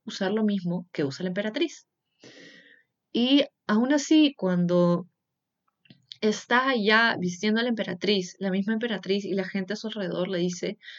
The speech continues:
"No puedes realmente ser,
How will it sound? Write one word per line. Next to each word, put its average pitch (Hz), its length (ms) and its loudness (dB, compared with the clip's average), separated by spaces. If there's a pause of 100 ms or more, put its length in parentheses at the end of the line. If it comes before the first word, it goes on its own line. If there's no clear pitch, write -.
(220)
"No 220 420 2
puedes 247 560 2
realmente 202 960 0
ser, 208 640 -4